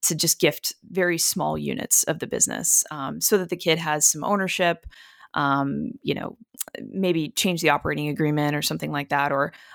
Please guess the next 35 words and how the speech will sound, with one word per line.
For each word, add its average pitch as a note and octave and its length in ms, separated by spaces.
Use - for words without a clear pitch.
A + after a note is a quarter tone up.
um, - 200
just E3 120
have E3+ 120
the D3 80
kid D#3+ 180
on C#3+ 80
the C3 80
board. F#3 380
But - 240
it, - 200
it B3+ 120
depends. A3+ 600
I F#3+ 80
mean, F#3 160
I, F3+ 200
I'm G3 200
a G3+ 60
big F3+ 300
fan E3+ 320
of, D#3+ 340
of D#3 380
just - 320
giving E3+ 240
the D3+ 60
business E3 380
at D3+ 200
death, D#3+ 240
so - 140
you E3+ 60
get F3+ 100
the - 80
step F3+ 240
up D#3 120
in D3 100
basis. E3+ 460